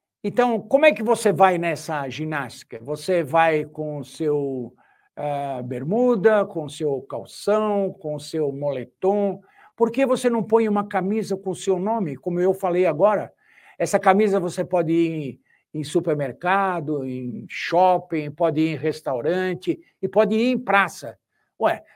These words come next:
por que fazer propaganda de empresas que você, que, que não lhe dão nada?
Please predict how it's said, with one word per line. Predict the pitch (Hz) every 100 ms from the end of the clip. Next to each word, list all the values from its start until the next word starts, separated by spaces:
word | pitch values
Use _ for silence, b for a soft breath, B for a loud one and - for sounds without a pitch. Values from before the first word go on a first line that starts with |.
| b
por | 226 220
que | 226 285
fazer | - 220 151 208 202
propaganda | 196 185 180 160 185 196 170
de | 156 160 160
empresas | 151 151 208 214 135 147
que | - 165
você, | 170 - - 196 190 185 170 160
que, | 175 170 160 151 156
que | - 196
não | 190
lhe | 190
dão | 160 214
nada? | 190 180 151 104 95